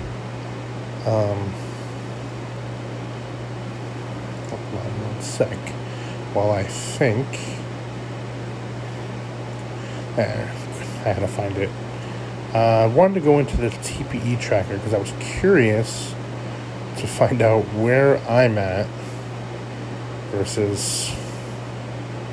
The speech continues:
you know, other players, okay?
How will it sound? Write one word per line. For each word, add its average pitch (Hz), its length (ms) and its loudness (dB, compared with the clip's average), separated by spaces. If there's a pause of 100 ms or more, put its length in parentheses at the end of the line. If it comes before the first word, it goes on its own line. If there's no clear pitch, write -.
(360)
you 139 80 8
know, 98 240 4 (320)
other 117 260 6
players, - 640 -2 (100)
okay? 113 520 4